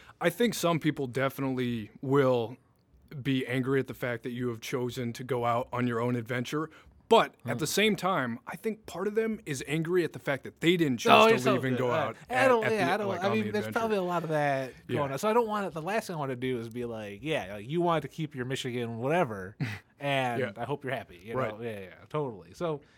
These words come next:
Speaker 2: yeah, it's just that, that, it's just those little things that come out. Um, and I'm still, you know, I'm still, like, a more recent person here.
Speaker 1: Right.
Speaker 2: So maybe over time I'll notice those differences less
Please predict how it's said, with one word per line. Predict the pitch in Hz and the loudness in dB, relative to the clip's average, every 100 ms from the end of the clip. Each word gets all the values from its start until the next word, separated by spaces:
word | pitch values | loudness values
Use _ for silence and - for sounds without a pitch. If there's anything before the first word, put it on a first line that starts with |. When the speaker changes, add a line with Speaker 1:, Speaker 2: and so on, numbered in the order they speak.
| _ | _
Speaker 2:
yeah, | 190 220 98 | -4 -2 -2
it's | 113 - | -8 -10
just | 180 165 - _ | -6 -6 -8 _
that, | - 139 131 123 107 _ _ _ | -10 -8 -6 -8 -12 _ _ _
that, | - 123 - _ _ _ - | -14 -14 -16 _ _ _ -16
it's | 156 | -12
just | 214 226 | -10 -8
those | 190 | -6
little | 180 175 208 180 | -6 -6 -6 -6
things | 185 160 131 | -6 -8 -8
that | 117 | -14
come | 127 | -16
out. | 110 104 95 - | -14 -16 -18 -20
Um, | 113 104 101 92 90 _ _ _ _ _ _ - | -20 -18 -18 -20 -20 _ _ _ _ _ _ -10
and | 196 | -6
I'm | 202 | -6
still, | - 262 | -4 -4
you | 214 | -2
know, | 185 | -4
I'm | 170 | -6
still, | - 202 | -6 -6
like, | 180 | -4
a | 151 131 | -6 -8
more | 135 139 | -8 -8
recent | 135 139 127 | -8 -10 -12
person | 135 127 131 | -12 -10 -12
here. | 117 139 170 185 | -12 -10 -10 0
Speaker 1:
Right. | 170 131 | 0 0
Speaker 2:
So | - | -4
maybe | 165 196 190 | -4 -2 -2
over | 170 147 | -4 -8
time | 151 151 139 | -10 -12 -10
I'll | 120 | -12
notice | 120 127 127 123 | -10 -10 -10 -12
those | 120 104 | -16 -16
differences | 117 120 107 107 | -16 -16 -18 -18
less | 107 104 - - - | -16 -18 -18 -20 -20